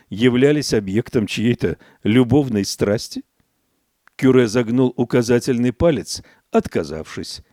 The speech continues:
и от этой гипотезы. «Они обе были убеждёнными девственницами. Поверьте мне, воистину неприступная добродетель.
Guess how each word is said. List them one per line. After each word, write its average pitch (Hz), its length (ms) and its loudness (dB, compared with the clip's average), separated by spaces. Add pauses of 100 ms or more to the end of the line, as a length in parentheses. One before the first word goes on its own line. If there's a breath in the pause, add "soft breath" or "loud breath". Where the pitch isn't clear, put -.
(100)
и 123 100 0
от 127 280 -4
этой 98 400 -4 (100)
гипотезы. 104 680 -6 (960)
«Они 101 260 0
обе 101 300 0
были 92 420 -2
убеждёнными 87 840 -2
девственницами. - 920 -8 (400 soft breath)
Поверьте 110 580 0
мне, 71 220 -14 (380)
воистину 135 640 2
неприступная 143 840 -2
добродетель. 127 800 -4